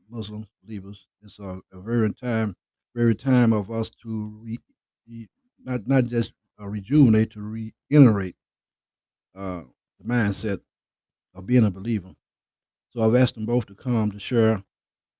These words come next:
uh, their feelings on, uh, Ramadan, uh, in comparison with the community as of now.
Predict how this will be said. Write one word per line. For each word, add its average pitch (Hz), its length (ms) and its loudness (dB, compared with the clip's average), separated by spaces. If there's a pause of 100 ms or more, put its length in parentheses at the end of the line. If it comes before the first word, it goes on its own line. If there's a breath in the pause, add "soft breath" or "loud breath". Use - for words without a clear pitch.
(120)
uh, 95 340 -4 (220)
their 107 120 -10
feelings 110 540 -2 (840)
on, 107 200 -6
uh, 98 220 -4 (400)
Ramadan, 110 680 4 (720)
uh, 98 320 -8 (220)
in 131 140 2
comparison 147 680 2
with 113 100 -4
the - 80 -20
community 117 640 6 (220)
as 110 180 -10
of 87 140 -16
now. 101 420 -2